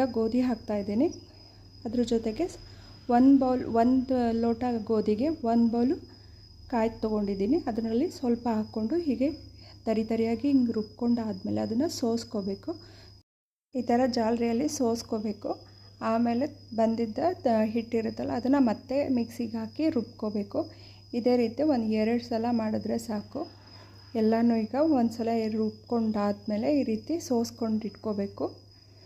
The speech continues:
ಈ ಥರದ್ ಹಿಟ್ಟು ಬರುತ್ತೆ. ಅದನ್ನು ಮತ್ತೆ ಒಂದು ಸಲ ಜಾರಿಗೆ ಹಾಕಿ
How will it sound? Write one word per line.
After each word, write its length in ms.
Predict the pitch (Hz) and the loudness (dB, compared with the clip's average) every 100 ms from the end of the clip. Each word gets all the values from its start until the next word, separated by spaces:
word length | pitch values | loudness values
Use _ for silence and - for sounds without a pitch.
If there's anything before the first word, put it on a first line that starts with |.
| - - - - - - | -20 -20 -20 -20 -14 -12
ಈ 60 | |
ಥರದ್ 360 | 226 226 226 220 - - - | -8 -2 -2 -4 -10 -20 -6
ಹಿಟ್ಟು 240 | 240 226 226 | -4 -4 -2
ಬರುತ್ತೆ. 320 | 214 202 277 285 | -2 -2 0 0
ಅದನ್ನು 260 | 233 240 302 254 | 2 4 4 4
ಮತ್ತೆ 260 | - 262 262 233 220 | 0 -2 0 2 0
ಒಂದು 160 | 220 | 0
ಸಲ 160 | 233 233 359 - | -2 -2 -2 -2
ಜಾರಿಗೆ 360 | 233 214 233 226 | 0 0 0 0
ಹಾಕಿ 280 | 208 - | -2 -6